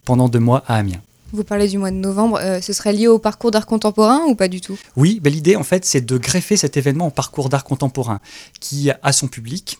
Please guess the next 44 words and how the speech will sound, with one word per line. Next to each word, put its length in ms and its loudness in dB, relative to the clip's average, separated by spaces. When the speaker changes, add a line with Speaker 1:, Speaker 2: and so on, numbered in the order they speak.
Speaker 1:
qui, 280 -2
euh, 100 6
est 100 4
plus 380 -2
un 80 0
temps 260 -4
institutionnel 840 -2
et 220 4
qui 360 -4
est 60 4
peut-être, 720 0
euh, 40 0
pas 100 4
suffisamment 580 -2
connecté 600 0
au 60 0
public. 440 -6
Donc 220 -4
l'idée 180 2
c'est 140 0
d'avoir 340 0
vraiment 280 -2
le 100 -2
pendant 420 0
très 160 0
populaire, 480 -2
très 240 0
accessible 480 -2
à 40 0
tous, 360 0
dans 220 2
la 120 2
rue, 280 -4
euh, 120 -4
immédiatement 640 2
accessible, 480 -2
puisqu'en 240 -2
fait 220 -2
le 80 -8
parcours 300 -4
d'art 120 -2
contemporain 500 -4
se 140 -4
situe 380 -8